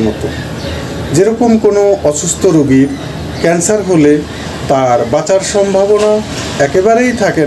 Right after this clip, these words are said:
না, ওরকম কেউ যদি শিরিক করে তাহলে তার মুসলমান দাবি করার কোনো প্রশ্নই আসে না।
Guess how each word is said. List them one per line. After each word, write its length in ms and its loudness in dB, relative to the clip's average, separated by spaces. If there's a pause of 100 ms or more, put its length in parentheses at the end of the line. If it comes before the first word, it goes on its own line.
না, 60 0 (680)
ওরকম 340 2 (640)
কেউ 140 4 (120)
যদি 160 2 (120)
শিরিক 380 0
করে 200 2 (140)
তাহলে 320 2 (600)
তার 260 2 (560)
মুসলমান 500 0 (120)
দাবি 280 2
করার 220 2 (100)
কোনো 160 0 (100)
প্রশ্নই 440 0 (100)
আসে 260 -2
না। 80 0